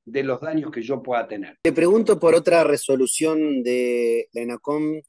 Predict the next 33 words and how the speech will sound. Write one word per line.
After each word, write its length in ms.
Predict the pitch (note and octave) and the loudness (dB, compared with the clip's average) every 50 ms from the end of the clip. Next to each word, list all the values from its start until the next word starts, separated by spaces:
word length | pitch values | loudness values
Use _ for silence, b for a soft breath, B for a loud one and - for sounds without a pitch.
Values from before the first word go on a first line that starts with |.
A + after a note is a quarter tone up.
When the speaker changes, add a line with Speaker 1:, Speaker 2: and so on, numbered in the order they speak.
| _ _ | _ _
Speaker 2:
que 100 | - - | -16 -14
se 160 | - - G#2+ | -12 -12 -10
conoció 760 | - A2+ A2+ A2 - - - B2 A#2+ A#2+ A#2+ A#2+ A#2+ A#2+ A#2+ | -10 -10 -10 -10 -8 -6 -2 0 0 2 2 2 0 0 -2
los 200 | A2+ A2 - - | -2 -4 -6 -8
últimos 360 | C3 A#2 - B2 A#2+ A#2 A2+ | -8 -6 -6 -8 -8 -8 -6
días 340 | B2 C#3+ D3 D3+ C#3+ - b b b b b b _ | -6 -4 -2 -2 -2 -4 b b b b b b _
y 80 | A#2 | -6
que 100 | A2+ C3+ | -4 -4
tiene 220 | B2 D#3 E3 E3 D#3 | -2 0 -2 -2 0
que 100 | - D3 | 0 2
ver 160 | D3+ D#3+ D3+ | 2 2 0
con 160 | - D3+ C#3+ | 0 0 -2
incluir 640 | C#3+ C3+ C#3 D3+ D3 D#3+ E3 F3+ G3 G#3+ A3+ A#3 - _ _ _ _ _ _ | -2 -2 -4 -2 0 2 2 2 2 0 -2 -6 -8 _ _ _ _ _ _
a 200 | - D3 - - | -6 -6 -6 -4
canales 540 | - - D#3 D#3 E3+ G#3 A#3 A#3 F#3+ E3 D#3+ | -4 -4 -4 -2 -2 -2 -2 -2 -4 -2 -2
de 140 | E3+ D#3+ D#3+ | -2 -2 -2
YouTube 460 | E3 D#3+ - - G#3 A3 B3 C4+ - _ _ _ _ _ _ _ _ - | -2 -4 -4 -6 -6 -6 -6 -8 -12 _ _ _ _ _ _ _ _ -10
en 180 | C#3+ D3 D3+ | -6 -4 -4
las 140 | D#3 D3+ C#3+ | -2 -2 -4
grillas 600 | D#3 F3+ G3+ A3 G3 - A#3 A3+ A3+ - - - _ | -4 -4 -4 -6 -6 -6 -8 -8 -8 -10 -14 -16 _
de 460 | _ B2+ B2+ D3+ D#3 E3+ F#3 G3+ G3 - _ | _ -8 -6 -4 -2 -2 -4 -4 -6 -10 _
l-, 220 | C#3+ C3+ B2+ - - | -12 -12 -12 -12 -8
quienes 280 | - C#3 C3+ C3+ B2 - _ _ _ _ _ _ _ _ _ | -6 -4 -4 -4 -6 -10 _ _ _ _ _ _ _ _ _
prestan 460 | D#3+ E3+ E3 - - D#3+ D#3 D3 C#3 | -2 -2 -2 -2 -2 -2 0 0 0
el 120 | C3+ A#2+ | -2 -2
servicio 360 | - - B2+ C3+ C#3 - - C#3 | -2 -4 -4 -4 -4 -2 -2 -4
de 60 | A#2+ | -4
televisión 480 | - B2 B2 B2 A#2+ - - C#3 C3 A#2+ | -4 -4 -4 -6 -6 -6 -6 -8 -6 -6
por 180 | B2+ B2+ A#2 | -6 -6 -6
cable. 500 | - C#3+ C3 B2 A#2 A2 G#2+ G#2+ G2+ - _ _ _ _ _ _ _ | -6 -6 -6 -6 -6 -6 -8 -10 -12 -14 _ _ _ _ _ _ _
Estamos 360 | G#2 A2 - D3 D3+ D#3 C#3+ | -14 -8 -6 -6 -4 -4 -6
hablando 300 | D#3 D3+ D#3 D#3+ D#3+ D3+ | -6 -6 -6 -6 -6 -6
particularmente 880 | D3 C#3+ B2 C#3+ B2 B2 C#3+ D3 D3+ D3+ D3 D3 D3 C#3 C3 B2 G#2+ | -6 -6 -8 -10 -10 -8 -6 -4 -4 -4 -4 -4 -4 -4 -6 -8 -10